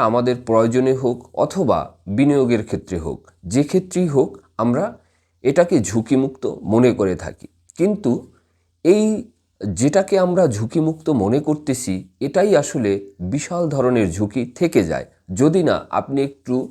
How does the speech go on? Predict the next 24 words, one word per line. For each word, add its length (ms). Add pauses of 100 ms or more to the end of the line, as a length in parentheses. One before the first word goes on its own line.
(320)
সচেতন 560
হয়ে 260 (380)
অথবা 360 (320)
সুচতুরভাবে 1000 (200)
যদি 320
আপনি 280
উক্ত 300
ভূমি 320 (120)
ক্রয় 280
করে 200 (120)
না 200
থাকেন। 340 (640)
সেই 220
ক্ষেত্রে 360 (320)
আমাদেরকে 520
প্রথমত 640 (280)
যে 220
কাজটি 420
করতে 360
হবে, 260 (480)
উক্ত 280
জমি 380 (280)
আমরা 260
সরজমিনে 680